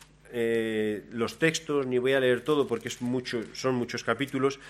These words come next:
Sí te pido en la hoja, te pido que lea, lee con tranquilidad Éxodo cinco al diez.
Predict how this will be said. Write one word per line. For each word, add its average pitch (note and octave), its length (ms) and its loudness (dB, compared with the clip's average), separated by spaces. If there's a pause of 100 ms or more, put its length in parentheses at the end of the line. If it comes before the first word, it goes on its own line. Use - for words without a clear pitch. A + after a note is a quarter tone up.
(240)
Sí G3 260 2
te F3+ 140 10
pido F#3 280 10
en B2+ 100 8
la A#2 120 8
hoja, C#3+ 340 4
te A2+ 100 2
pido D3 280 4
que C3+ 120 2
lea, C#3+ 260 4
lee F#3 440 8
con D3+ 200 8
tranquilidad C#3 800 4
Éxodo C3 500 2
cinco G#3 540 2
al B2 240 8
diez. D3+ 420 6